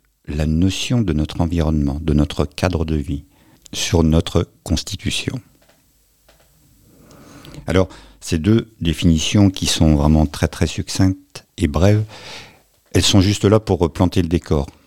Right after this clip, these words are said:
car le but n'est pas de faire un podcast scientifique, et puis, d'ailleurs, je n'en aurais pas les compétences ou les capacités. J'aimerais juste qu'ensemble, nous regardions l'héritage génétique et son empreinte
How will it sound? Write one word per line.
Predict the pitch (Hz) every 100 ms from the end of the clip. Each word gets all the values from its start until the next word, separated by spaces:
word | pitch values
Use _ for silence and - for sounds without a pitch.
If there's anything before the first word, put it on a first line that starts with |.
| _
car | - 71 69
le | 71 73
but | 73 90 - 73
n'est | 69
pas | - 92
de | 80 76 73 73
faire | - 80
un | 71
podcast | - 73 - - - 71 - -
scientifique, | - 85 71 - - 107 -
et |
puis, | - - 76 67 -
d'ailleurs, | 78 67 67 90 92 - - - -
je | -
n'en | 76
aurais | 69 69
pas | -
les | 80 76
compétences | - 73 69 101 98 - -
ou |
les | 76
capacités. | 71 - - - - - 120 - - _ _ _ _ - - - - _ _ -
J'aimerais | 92 85 82
juste | 80 143 156 - - _ -
qu'ensemble, | - 151 - 87 90
nous | 92 92
regardions | 123 95 80 82 98 123 -
l'héritage | 92 101 104 92 - 98 98 -
génétique | 80 82 78 71 - 95 - - _ _ _ _ _ _ -
et | 104
son | - - 95 82
empreinte | 82 82 - 80 - -